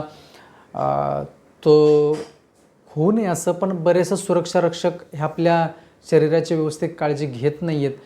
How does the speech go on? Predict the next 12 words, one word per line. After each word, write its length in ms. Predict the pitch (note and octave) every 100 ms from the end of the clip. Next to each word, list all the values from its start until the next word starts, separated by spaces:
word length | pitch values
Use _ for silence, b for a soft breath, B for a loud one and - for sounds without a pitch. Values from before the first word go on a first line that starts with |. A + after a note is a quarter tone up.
| B B
आणि 160 | - C#3+
मग 160 | D3 C#3+
ते 40 | C#3+
हॉस्पिटलायझर 640 | C3+ - C#3+ D3 C#3+ D3
होतात 360 | C3+ C3+ C#3 C#3
आणि 220 | C#3 C#3
त्या 200 | C#3 C#3
बेडवरती 600 | B2 C#3 D3+ D3+ C#3 C#3
असतात. 300 | C3 - C3 C#3
मग 100 | C3+
त्या 120 | D3
बेडवरती 640 | C#3 D#3 E3 D3+ F3 F3